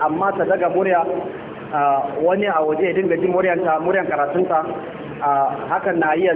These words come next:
jawo fitina. Ina fata muka da musamman idan tana da murya mai kyau, tana rera karatun Alkur'ani, wannan zai iya jawo hankali wani a waje, ya, ya sa mai fitina. Don haka, a, bai kamata ba. Yana da kyau mu, mu gane,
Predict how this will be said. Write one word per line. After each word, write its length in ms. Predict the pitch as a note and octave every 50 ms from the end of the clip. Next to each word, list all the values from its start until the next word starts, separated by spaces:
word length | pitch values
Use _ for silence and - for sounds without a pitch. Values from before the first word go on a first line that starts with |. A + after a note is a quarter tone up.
| -
jawo 260 | E3 E3 E3+ E3+ F3 E3+ E3+
fitina. 300 | E3+ E3+ E3+ D#3+ D3 A#2+ - - - - - - - - - - - - - -
Ina 160 | E3 E3+ D#3
fata 240 | C#3 D3+ D3+ D3+ D3+
muka 160 | D3+ D3+ D3+
da 80 | C#3+ C3
musamman 480 | C3 C#3 C#3 D3 G3 G3 F#3+ F3+ F3+ D3+
idan 180 | - E3+ F3+ -
tana 160 | G3 F#3 F3
da 100 | D#3+ D#3
murya 240 | E3 F3+ F#3+ F3+ D#3
mai 160 | D3+ C#3+ C#3+ -
kyau, 220 | F#3 F3+ E3+ E3+ F3 F3 E3+ - - - - - - -
tana 340 | E3 F3 F#3 F3+ E3+ D#3 D#3
rera 340 | D#3+ F3 F#3 F#3 F3+ F3 D#3 - F3+ F3+ - - -
karatun 300 | F#3 F3+ F3+ - F3+ F#3 D#3+
Alkur'ani, 560 | D3 C#3+ - D3 D3 D3+ D#3+ E3+ E3+ D#3+ D3+ C3+ A2+ - - - - - - - C3
wannan 320 | D3+ E3+ F#3+ F3+ E3+ D#3
zai 200 | D3+ F3+ F#3 F3 F#3+
iya 240 | F#3 E3+ D3+ C3+ B2 F3+ - - - C#3 D3+
jawo 260 | F3 F3 F3+ F3+ F3
hankali 320 | F3 F#3 F3+ F3 E3 E3
wani 240 | D#3+ E3 D#3+ F3 F3+
a 80 | D#3 C#3
waje, 320 | C3+ C#3 C3+ D3 D#3+ E3 D#3+ - - - - - - - - -
ya, 420 | D3 C#3 C#3 C3+ C3 B2+ B2 A#2 - -
ya 200 | C#3+ C#3 C#3 C3 C3 C3+
sa 140 | F3 F3 D#3+
mai 240 | E3 E3+ E3 D#3 D3+ E3
fitina. 320 | D3+ - D#3 D3+ C#3 A#2 -
Don 120 | E3 F3+
haka, 240 | F#3+ F#3 F3+ E3+ D#3 D3+ - - - - - - - - - -
a, 240 | C#3+ C#3+ C#3 C3+ C3
bai 300 | B2 C3 D3 D3 C#3+ C#3 D3
kamata 360 | D3 D3 D#3 E3+ F3 E3+ E3 C#3
ba. 100 | C3 B2 C3 - B2 A#2+ - - - - C#3 C3 C3+
Yana 180 | F3+ G3+ G3+
da 80 | F3 F3
kyau 160 | F#3 G3+ F#3+ F3
mu, 100 | D#3+ G#3+ F#3+ E3 E3
mu 100 | D3+ D#3
gane, 260 | D#3 F3 F3+ F3 C#3